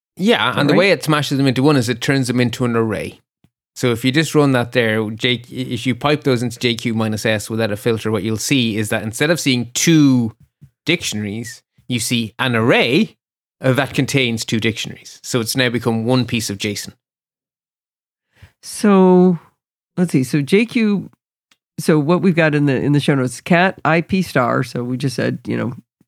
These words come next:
Speaker 2: output the, uh, the two files and then pipe it to J Q, but J Q minus S is gonna say, "I'm gonna put these, make these an array
Speaker 1: Yeah.
Speaker 2: with these two,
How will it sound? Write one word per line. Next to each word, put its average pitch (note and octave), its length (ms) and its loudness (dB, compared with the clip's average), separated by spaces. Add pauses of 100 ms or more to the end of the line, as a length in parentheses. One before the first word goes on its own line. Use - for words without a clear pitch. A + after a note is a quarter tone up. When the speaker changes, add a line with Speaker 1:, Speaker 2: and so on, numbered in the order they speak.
(340)
Speaker 2:
output C#3 460 2 (100)
the, B2+ 460 2
uh, A#2 260 0
the B2 140 -4
two E3+ 160 2
files C3 480 2 (640)
and D3 160 2
then C#3+ 160 4
pipe E3+ 360 2
it D#3+ 100 0
to D#3+ 100 2
J D3 220 2
Q, C#3+ 320 4
but B2 180 -4
J E3+ 220 2
Q D3+ 300 4
minus C#3+ 420 2
S D#3 260 2
is C3+ 140 -6
gonna C3+ 160 -2
say, C3+ 320 2 (340)
"I'm D3 120 2
gonna C#3 200 4
put C#3+ 200 0
these, C#3+ 260 0
make C#3+ 240 0
these C3+ 320 0
an C3+ 180 0
array C3 540 2 (640)
Speaker 1:
Yeah. C#3 120 2
Speaker 2:
with C3+ 100 -2
these B2+ 180 0
two, C3 420 2